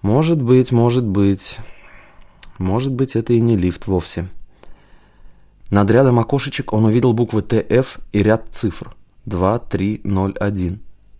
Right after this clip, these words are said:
Подумал, что где-то уже видел эти цифры, причем недавно. Где именно?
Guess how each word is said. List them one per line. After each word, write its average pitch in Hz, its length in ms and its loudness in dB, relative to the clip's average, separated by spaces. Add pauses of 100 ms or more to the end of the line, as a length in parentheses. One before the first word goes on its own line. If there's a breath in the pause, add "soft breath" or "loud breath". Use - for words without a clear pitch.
(880)
Подумал, 101 340 2
что 101 200 -2
где-то 113 300 -2
уже 110 200 2
видел 113 300 2
эти 110 140 -2
цифры, 107 420 -4
причем 95 340 -2
недавно. 104 460 0 (600)
Где 101 300 0
именно? 98 480 -2